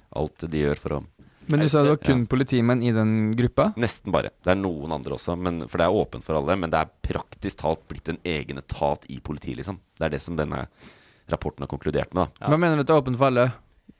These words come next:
Speaker 2: Hvem som skal man bli med?
Speaker 1: Ja.
Speaker 3: Jeg tenker, altså, over til noe nytt, litt nytt sikkert, men jeg synes
Speaker 1: Ja.
Speaker 3: den saken der er jo ganske klink da, men sånn, eh, personlig, etter hvert som at jeg blir litt eldre, så synes jeg at det er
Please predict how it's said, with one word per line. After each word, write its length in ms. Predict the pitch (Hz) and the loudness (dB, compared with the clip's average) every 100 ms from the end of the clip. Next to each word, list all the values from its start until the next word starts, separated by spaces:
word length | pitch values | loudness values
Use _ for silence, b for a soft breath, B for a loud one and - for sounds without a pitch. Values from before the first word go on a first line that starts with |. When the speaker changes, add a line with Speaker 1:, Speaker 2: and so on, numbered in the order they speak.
| 139 | 0
Speaker 2:
Hvem 160 | 131 | 2
som 140 | 117 123 | 2 0
skal 100 | 117 | 2
man 120 | 120 | 2
bli 140 | 113 110 | 2 2
med? 180 | 127 175 | 2 2
Speaker 1:
Ja. 140 | 90 - _ _ _ _ _ _ | 0 0 _ _ _ _ _ _
Speaker 3:
Jeg 120 | - 113 | -10 -6
tenker, 200 | 131 - 104 - _ _ _ _ _ _ _ _ _ - | -6 -10 -20 -20 _ _ _ _ _ _ _ _ _ -10
altså, 180 | 117 127 120 113 107 - | -2 2 2 2 -2 -6
over 140 | 113 101 | -8 -6
til 80 | |
noe 240 | 101 98 101 | -8 -6 -8
nytt, 260 | 101 95 | -8 -10
litt 160 | 110 101 | -12 -10
nytt 180 | 95 - | -12 -12
sikkert, 180 | - 110 | -14 -8
men 120 | 113 | -6
jeg 120 | 110 101 | -2 0
synes 160 | 98 - | 0 -2
Speaker 1:
Ja. 80 | 127 | -6
Speaker 3:
den 60 | |
saken 280 | 123 120 107 | 0 0 0
der 160 | 117 123 | 2 2
er 80 | 120 | 0
jo 20 | |
ganske 240 | 113 107 | -2 -6
klink 300 | - 101 110 | -6 -8 -6
da, 100 | 117 | -4
men 160 | 113 113 | -2 -4
sånn, 180 | 107 104 b b b b b | -6 -10 b b b b b
eh, 180 | 104 107 | -4 -2
personlig, 480 | 117 - 117 104 | -4 -4 -4 -2
etter 140 | 110 113 | -2 -4
hvert 80 | 104 | -6
som 80 | 107 | -8
at 80 | |
jeg 100 | 104 | -8
blir 120 | 104 95 | -10 -8
litt 100 | - | -4
eldre, 380 | 110 92 95 117 | -4 -4 -6 -6
så 460 | 117 107 107 104 - _ _ _ | -4 -2 -2 -4 -8 _ _ _
synes 200 | - 120 | -8 -4
jeg 100 | 107 | -2
at 140 | 107 - | -4 -2
det 200 | 123 113 | -2 0
er 640 | 117 113 107 104 101 98 | 0 -2 0 0 0 -2